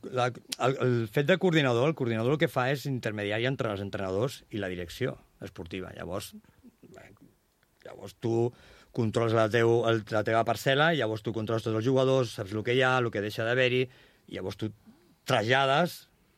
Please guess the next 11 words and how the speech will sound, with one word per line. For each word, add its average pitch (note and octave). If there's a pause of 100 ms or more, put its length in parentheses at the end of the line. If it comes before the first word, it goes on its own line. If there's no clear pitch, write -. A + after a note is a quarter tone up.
(100)
a A2+
la A2
direcció A2
el B2+
que, B2 (220)
el F#2
que F#2
tinguis G2+
que -
traslla-, F#2+
traslladar. G#2